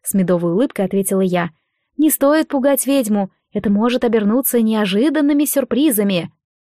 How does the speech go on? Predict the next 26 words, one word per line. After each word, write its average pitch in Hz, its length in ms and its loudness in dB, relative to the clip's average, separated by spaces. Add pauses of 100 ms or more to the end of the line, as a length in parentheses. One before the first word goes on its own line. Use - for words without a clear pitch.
(180)
«Угрожаешь?» 175 840 -2 (380)
Ренар 185 340 -4
внезапно 240 480 -2
перешёл 202 360 -2
на 220 140 -2
«ты». 170 280 -6 (300)
«Что 269 600 2
вы?» — 185 480 0 (200)
намеренно 185 460 0
подчеркнув 196 580 -4
обращение, 196 520 -2
ответила 202 340 -2
я. 190 300 0 (460)
«Всего 214 320 0
лишь 220 260 0
беспокоюсь 214 680 0
о 175 120 -4
вашем 190 680 0 (160)
здоровье. 185 680 0 (600)
Как 339 180 0
бы 254 120 2
хворь 277 420 0
какую 277 360 0
не 240 100 0
подцепили 226 560 -4
случайно». 208 920 -2